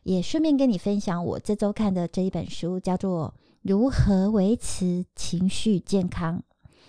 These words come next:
那就先以我自己对书名为你稍作解释咯。好啦，我要开始认真咯，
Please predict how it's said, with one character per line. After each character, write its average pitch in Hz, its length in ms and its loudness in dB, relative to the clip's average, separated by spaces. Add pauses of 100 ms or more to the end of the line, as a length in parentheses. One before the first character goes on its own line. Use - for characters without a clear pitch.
(200)
那 359 200 0
就 302 140 0
先 285 240 4
以 226 100 4
我 208 160 2
自 208 140 -4
己 170 140 -4
对 185 180 0
书 190 320 -4
名 170 440 -4
为 196 140 0
你 - 200 -6
稍 185 260 -4
作 185 220 -4
解 - 200 -10
释 202 200 -6
咯。 185 560 -4
好 175 160 -6
啦， 277 260 0 (340)
我 180 120 0
要 277 180 6
开 285 180 4
始 247 140 6
认 247 220 8
真 240 240 6
咯， 202 360 6